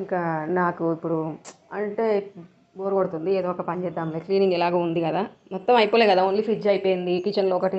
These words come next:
ర్యాక్ అది, ఆ, అది క్లీన్ చేసిన. కొంచెం ఇక్కడ ఇగో ఇవి తీసి, ఇవి తీసి క్లీన్ చేద్దాం అనేసి అనుకున్నా. క్లీన్ చేసి ఊరికే తుడిసి పెడదాం అనుకుంటున్నా. బాగా డస్ట్ ఉందనుకోండి, మీ క్లాత్ అనేది వాష్ చేసేసి మళ్ళీ పెట్టేస్తాను. అలా చేద్దాం అనేసి ప్రస్తుతానికైతే ఒక ర్యాక్,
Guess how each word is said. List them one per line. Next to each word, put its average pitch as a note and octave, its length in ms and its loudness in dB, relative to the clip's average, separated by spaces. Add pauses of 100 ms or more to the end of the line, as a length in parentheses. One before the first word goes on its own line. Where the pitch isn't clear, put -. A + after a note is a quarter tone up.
ర్యాక్ E3+ 320 0
అది, E3+ 160 -4 (480)
ఆ, - 20 2 (140)
అది E3 180 0
క్లీన్ F3+ 240 4
చేసిన. E3 240 -2 (380)
కొంచెం G3 240 -2 (180)
ఇక్కడ G#3 240 0
ఇగో F#3 160 2
ఇవి F3+ 160 0
తీసి, F#3 240 -2
ఇవి F3+ 160 -2
తీసి F#3 220 -2
క్లీన్ F3 200 0
చేద్దాం E3+ 260 0
అనేసి E3 220 -6
అనుకున్నా. E3+ 360 -4
క్లీన్ A3 220 2
చేసి A3+ 240 2 (300)
ఊరికే G#3+ 240 0
తుడిసి A3 360 2
పెడదాం G3 280 4
అనుకుంటున్నా. F3 420 0
బాగా G#3+ 200 6
డస్ట్ G#3+ 180 0
ఉందనుకోండి, F#3+ 460 2 (100)
మీ G#3 80 4 (220)
క్లాత్ G3+ 240 2
అనేది G#3 200 4 (380)
వాష్ G3+ 200 4
చేసేసి G3 340 4
మళ్ళీ F#3 240 4
పెట్టేస్తాను. F3 520 0 (360)
అలా F#3+ 200 4
చేద్దాం G3+ 320 4
అనేసి G3 200 2 (100)
ప్రస్తుతానికైతే G#3+ 500 0
ఒక G#3+ 140 0
ర్యాక్, F3 180 -2